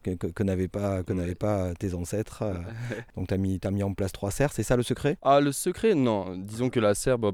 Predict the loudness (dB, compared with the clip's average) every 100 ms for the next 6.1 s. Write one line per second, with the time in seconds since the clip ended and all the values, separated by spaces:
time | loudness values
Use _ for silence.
0 | -2 -2 2 2 2 0 -2 -2 2 2
1 | 6 6 6 4 4 4 2 2 2 0
2 | 0 0 0 0 2 0 -2 -6 -6 -4
3 | -2 -2 -2 -2 -2 -4 -4 -2 4 4
4 | 4 0 -2 0 2 0 -2 -2 -2 -2
5 | -2 -2 -4 -6 -8 -6 -8 -2 0 2
6 | 0